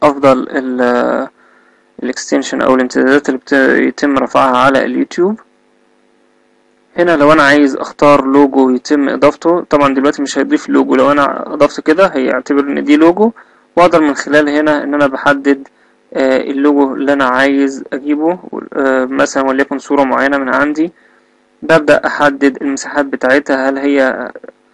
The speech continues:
التحرك بتاعها هيبقى اعلى او اسفل، آه، المساحة بتاعتها اكبر ولا اصغر.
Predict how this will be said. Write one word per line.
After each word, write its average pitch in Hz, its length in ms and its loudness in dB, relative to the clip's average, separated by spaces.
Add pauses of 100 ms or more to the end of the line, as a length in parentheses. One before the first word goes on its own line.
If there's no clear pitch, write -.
(360)
التحرك 139 460 0
بتاعها 135 420 0
هيبقى 135 380 -2
اعلى 131 240 0
او 135 520 -4
اسفل، 151 560 -2 (600)
آه، 139 280 2
المساحة 139 520 -4
بتاعتها 139 520 0
اكبر 139 300 0
ولا 131 460 -2
اصغر. 147 440 0